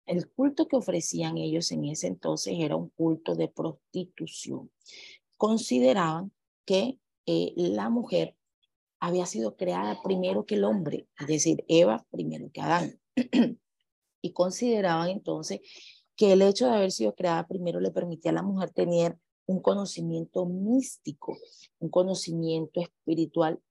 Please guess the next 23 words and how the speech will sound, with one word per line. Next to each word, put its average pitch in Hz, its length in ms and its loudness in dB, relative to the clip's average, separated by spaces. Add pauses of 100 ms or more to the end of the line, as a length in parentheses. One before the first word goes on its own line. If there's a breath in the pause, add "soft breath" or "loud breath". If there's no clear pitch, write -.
que 165 100 -2
el 156 100 2
hombre 175 360 -2
no 165 500 -2
tenía, 170 500 -2 (720)
pero 190 240 4
que 180 80 -2
el 151 100 0
hombre 147 240 -2
podía 147 380 -4
adquirir, 170 560 -2 (460)
y 180 80 -6
que 185 140 4
lo 180 160 6
podía 175 260 2
adquirir 208 440 -4
solamente 226 840 0
a 175 140 -2
través 165 540 -2
del 175 200 0
acto - 520 -6
sexual - 640 -6
mismo. 202 400 0